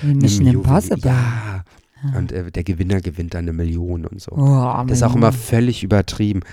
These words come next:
Speaker 1: Ja.
Speaker 2: Der hat auch letztens irgendwie fünfhunderttausend Dollar irgendwie vertickt und so was. Im
Speaker 1: Wie
Speaker 2: Gewinnspiel.
Speaker 1: vertickt?
Speaker 2: Ja, im Gewinnspiel.
Speaker 1: Ausgefahren.
Speaker 2: „Hallo, ich hab Geburtstag. Hey, wir feiern das. Ich vertick fünfhunderttausend Dollar.“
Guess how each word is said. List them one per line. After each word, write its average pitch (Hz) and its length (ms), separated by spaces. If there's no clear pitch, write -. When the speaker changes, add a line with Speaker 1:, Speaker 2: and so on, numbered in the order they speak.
Speaker 1:
Ja. 135 120
Speaker 2:
Der 104 160
hat 101 60
auch 95 80
letztens 107 360
irgendwie 101 260
fünfhunderttausend 107 1120
Dollar 107 500
irgendwie 87 200
vertickt - 640
und 82 160
so 80 120
was. 80 200
Im 90 120
Speaker 1:
Wie 85 60
Speaker 2:
Gewinnspiel. 82 580
Speaker 1:
vertickt? - 340
Speaker 2:
Ja, 104 120
im 113 140
Gewinnspiel. 110 640
Speaker 1:
Ausgefahren. 139 440
Speaker 2:
„Hallo, 120 160
ich 120 100
hab 120 80
Geburtstag. 143 800
Hey, 127 260
wir 110 80
feiern 131 380
das. 131 440
Ich - 340
vertick - 440
fünfhunderttausend 92 1120
Dollar.“ 80 440